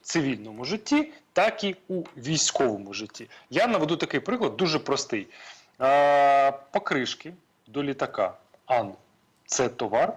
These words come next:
подвійного призначення. Він може, ці покришки можна використовувати як на цивільній версії,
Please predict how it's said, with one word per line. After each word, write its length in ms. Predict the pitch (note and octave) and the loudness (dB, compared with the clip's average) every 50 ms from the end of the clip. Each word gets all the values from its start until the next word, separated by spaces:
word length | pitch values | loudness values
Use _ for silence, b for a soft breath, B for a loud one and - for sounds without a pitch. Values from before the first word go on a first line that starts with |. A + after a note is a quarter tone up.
| - - | -10 -14
подвійного 420 | A2+ G2 F#2 G#2+ B2+ C#3 C#3+ C3+ | -14 -14 -10 -8 -8 -8 -8 -8
призначення. 500 | - C3+ C3 A#2+ A#2+ G#2+ - - A2 G#2 G2 | -6 -4 -2 -2 -2 -2 -4 -6 -8 -6 -2
Він 160 | C3 C#3+ C#3 | 0 0 2
може, 300 | C#3 C3 A#2+ A2 A2 A2 G#2+ - - _ _ _ _ _ _ _ - | 2 2 2 0 0 -2 -4 -6 -12 _ _ _ _ _ _ _ -8
ці 120 | - - | -6 -4
покришки 440 | A#2 - B2+ - C3 A#2 G#2+ - A#2+ | -2 -2 -2 0 0 0 0 0 -2
можна 240 | A#2+ B2 B2+ A2+ A2 | -2 0 0 0 0
використовувати 500 | G#2+ G#2 C3 B2 A#2 - - G#2+ - A#2 | -2 0 0 -2 -2 -2 -4 -4 -2 0
як 260 | B2 C3+ A#2+ - - | 0 0 0 -2 -4
на 80 | A2+ G#2 | -8 -6
цивільній 460 | - - B2+ A#2 A2+ G#2 A2 A#2 B2 | -6 -6 -6 -6 -6 -6 -6 -6 -2
версії, 500 | B2+ D#3 E3 E3 - - - A#3 A#3+ | 0 0 0 0 -2 -2 -2 -2 -2